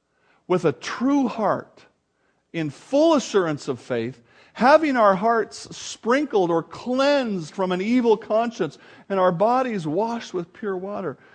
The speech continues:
What is he saying? He's saying, as a believer in Christ, I can come right up into the presence and say, "Heavenly Father,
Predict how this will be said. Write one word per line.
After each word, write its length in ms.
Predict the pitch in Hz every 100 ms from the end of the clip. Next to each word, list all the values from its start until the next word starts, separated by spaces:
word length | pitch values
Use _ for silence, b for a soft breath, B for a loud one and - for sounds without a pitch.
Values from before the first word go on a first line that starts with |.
| B B B -
What 140 | 269
is 100 | 262
he 100 | 240
saying? 400 | - 220 247 233
He's 140 | 202
saying, 260 | 196 226 208
as 220 | 202 190
a 40 | 185
believer 480 | 165 190 302 302
in 80 | 226
Christ, 400 | 185 247 247 - -
I 140 | 247
can 180 | - 196
come 240 | 190 170
right 180 | 170 226
up 140 | 254 233
into 160 | 202
the 60 | 156
presence 500 | - 202 214 208 196
and 80 | 147
say, 240 | - 156
"Heavenly 380 | 170 208 208 156
Father, 580 | - 175 196 202 117